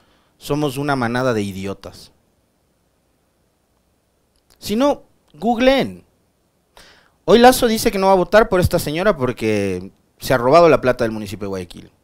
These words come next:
La señora dice que el gobierno es me-, el presidente Lazo es mejor que se vaya porque es un completo inútil. Googleen,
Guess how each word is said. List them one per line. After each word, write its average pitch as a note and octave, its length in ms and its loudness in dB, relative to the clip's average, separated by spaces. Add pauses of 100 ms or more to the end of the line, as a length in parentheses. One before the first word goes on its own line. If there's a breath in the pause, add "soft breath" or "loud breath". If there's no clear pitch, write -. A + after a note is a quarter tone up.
(380 soft breath)
La B2+ 100 0
señora D3+ 320 0
dice E3 580 2
que B2+ 100 -4
el A#2 120 -6
gobierno C3+ 360 2
es C#3+ 80 -6
me-, A#2+ 140 -6
el A#2+ 140 -2
presidente A#2+ 400 -6
Lazo D3 220 0
es C#3+ 40 -12
mejor B2+ 240 -6
que C3+ 100 -10
se B2 120 -4
vaya E3+ 240 2
porque A#2 200 -8
es A2+ 60 -10
un A#2 120 -8
completo A2+ 440 -6
inútil. F2 520 -12 (1300)
Googleen, F#3+ 680 -4